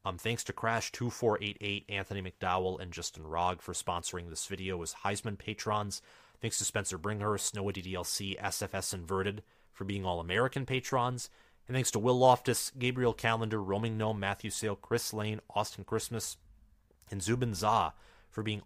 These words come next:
all conference patrons. There will be a video detailing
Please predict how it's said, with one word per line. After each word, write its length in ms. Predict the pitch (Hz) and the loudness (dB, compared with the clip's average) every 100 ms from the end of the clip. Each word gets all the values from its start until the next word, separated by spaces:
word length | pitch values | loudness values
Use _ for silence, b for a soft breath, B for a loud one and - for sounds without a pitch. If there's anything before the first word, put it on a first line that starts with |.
| - | 2
all 240 | 104 101 | 4 4
conference 800 | - - 90 85 - 80 - - _ _ _ _ | 2 0 0 0 -8 -8 -8 -8 _ _ _ _
patrons. 640 | - 98 - 85 78 80 - b b b | -4 -4 -4 -10 -10 -14 -18 b b b
There 120 | 85 | -4
will 200 | 87 117 | 2 4
be 140 | 165 | 8
a 60 | 160 | 6
video 360 | 180 190 143 110 | 6 6 6 6
detailing 840 | 95 151 165 127 107 95 90 | 4 2 2 2 2 0 -4